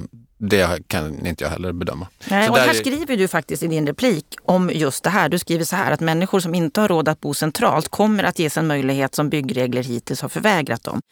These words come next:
Speaker 2: Och sen skriver du så här: "Boverket bör gå ännu längre. Säkerställ brandskydd och konstruktionsteknik. Låt marknaden sköta resten."
Speaker 1: Ja, precis.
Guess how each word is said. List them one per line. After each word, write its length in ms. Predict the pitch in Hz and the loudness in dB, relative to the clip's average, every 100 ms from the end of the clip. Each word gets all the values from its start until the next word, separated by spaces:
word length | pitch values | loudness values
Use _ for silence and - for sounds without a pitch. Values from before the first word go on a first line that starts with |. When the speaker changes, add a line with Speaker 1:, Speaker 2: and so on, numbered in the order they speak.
| - | -8
Speaker 2:
Och 140 | - | -2
sen 100 | 175 | 0
skriver 200 | - 170 | 2 2
du 80 | 160 | 4
så 100 | 185 | 2
här: 180 | 180 131 - - | 2 0 -8 -2
"Boverket 640 | 175 226 147 151 180 185 | 2 4 4 2 0 -2
bör 320 | 185 170 185 196 | 0 0 2 0
gå 300 | 165 131 - | 0 -2 0
ännu 280 | 202 165 208 | 0 0 0
längre. 440 | 262 233 - - - - | 0 -2 -2 -4 -6 -16
Säkerställ 800 | - - 202 143 - - 262 302 | -8 2 2 2 -2 0 0 2
brandskydd 640 | 233 208 147 - - 131 - | 2 2 0 -2 -2 -2 0
och 140 | 151 | -2
konstruktionsteknik. 1160 | - 147 147 - 123 - - - - - - - - | -2 -4 -4 -4 -4 -4 -6 -4 -6 -6 -14 -18 -10
Låt 300 | - 156 - | 0 0 2
marknaden 500 | 180 170 - - - | 0 -2 -4 -4 -2
sköta 320 | - - - | -4 -4 -2
resten." 420 | 254 - - - - | -4 -4 -8 -10 -2
Speaker 1:
Ja, 220 | 117 139 - | 2 2 2
precis. 480 | 143 113 98 - | -2 0 -2 -6